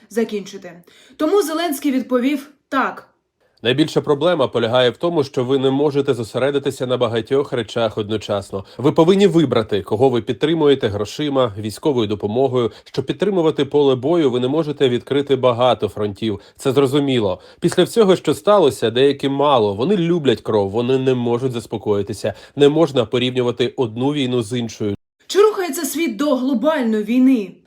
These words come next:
Speaker 2: Я думаю, що Росія зацікавлена в цьому. Для одних війна — це трагедія, для інших відкриває можливості. Вони хочуть довгострокової дестабілізації світу.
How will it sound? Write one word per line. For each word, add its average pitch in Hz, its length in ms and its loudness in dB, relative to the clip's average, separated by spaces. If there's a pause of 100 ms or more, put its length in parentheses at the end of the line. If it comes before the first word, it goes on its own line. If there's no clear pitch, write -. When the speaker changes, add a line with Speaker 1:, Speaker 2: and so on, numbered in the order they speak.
Speaker 2:
Я 131 100 2
думаю, 180 280 6
що 160 240 4
Росія 147 500 4
зацікавлена 120 680 0
в 95 60 -6
цьому. 101 440 -4
Для 117 180 0
одних 143 400 -2
війна — 131 380 2
це - 160 -4
трагедія, 110 580 -2
для 110 140 -2
інших 110 420 -4
відкриває 107 420 -2
можливості. 120 680 -2 (200)
Вони 160 220 4
хочуть 180 380 0
довгострокової 147 880 0
дестабілізації 120 880 -2
світу. 127 480 -4